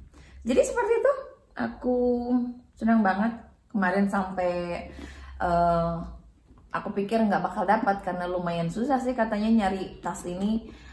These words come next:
Dan, eh, pas aku masuk ke tokonya, terus mesti nunggu kalau nggak salah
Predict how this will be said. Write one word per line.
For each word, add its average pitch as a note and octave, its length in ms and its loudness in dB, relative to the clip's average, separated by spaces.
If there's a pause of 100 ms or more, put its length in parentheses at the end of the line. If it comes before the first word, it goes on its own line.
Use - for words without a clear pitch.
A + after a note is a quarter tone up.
(120)
Dan, E3 960 2
eh, D#3+ 560 -4 (1000)
pas - 160 -4
aku F#3+ 160 -4
masuk E3+ 380 -4
ke G3+ 80 -4
tokonya, G3+ 720 0 (480)
terus E3+ 480 0
mesti F3+ 240 -6
nunggu E3+ 400 -2
kalau E3+ 240 -2
nggak E3 160 -6
salah F3+ 480 -2